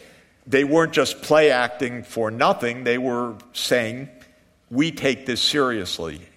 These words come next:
I think there's some, I think there's some truth to that, actually.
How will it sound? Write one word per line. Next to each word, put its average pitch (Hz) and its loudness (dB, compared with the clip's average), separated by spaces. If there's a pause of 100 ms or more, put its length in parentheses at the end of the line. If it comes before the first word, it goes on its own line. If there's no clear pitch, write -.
(240)
I 139 2
think 214 -6
there's 147 -2
some, 139 0 (800)
I 135 4
think 196 -4
there's 151 -2
some 143 -2
truth - -8
to 113 -4
that, 87 -2
actually. 82 -8